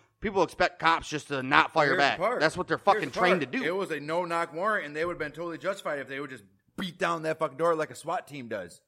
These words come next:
Speaker 1: Mm-hmm.
Speaker 2: They would have been totally justified, but guess what they did? They went there, they
Speaker 1: Oh.
Speaker 2: knocked on the door, and they present themselves. They said,
Speaker 1: But people
Speaker 2: "Louisville."
Speaker 1: don't have no problem with drug raids at three o'clock in the morning that they're just fucking
Speaker 2: Right.
Speaker 1: literally kicking in the door.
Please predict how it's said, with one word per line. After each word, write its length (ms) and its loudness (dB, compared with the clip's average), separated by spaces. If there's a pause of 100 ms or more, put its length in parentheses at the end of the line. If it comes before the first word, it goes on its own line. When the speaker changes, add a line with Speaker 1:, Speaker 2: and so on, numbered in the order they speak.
(160)
Speaker 1:
Mm-hmm. 340 -20 (200)
Speaker 2:
They 60 -4
would 60 0
have 60 -4
been 120 -2
totally 260 2
justified, 380 2
but 100 -8
guess 160 2
what 140 -2
they 120 0
did? 360 2 (640)
They 120 -2
went 200 0
there, 180 6
they 120 8
Speaker 1:
Oh. 20 -4
Speaker 2:
knocked 400 2
on 100 4
the 60 -2 (100)
door, 260 8 (120)
and 120 -2
they 160 2
present 300 -2
themselves. 420 4 (260)
They 120 0
said, 280 6
Speaker 1:
But 80 -8
people 180 4
Speaker 2:
"Louisville." 280 8
Speaker 1:
don't 180 12
have 180 8
no 120 4
problem 360 8
with 120 0
drug 280 6
raids 320 0
at 320 -4
three 180 0
o'clock 300 0
in 60 -10
the 60 -4
morning 320 -2
that 140 -4
they're 100 -6
just 220 -12
fucking 220 2
Speaker 2:
Right. 100 -4
Speaker 1:
literally 300 2
kicking 300 -6
in 120 -2
the 60 -6
door. 320 -2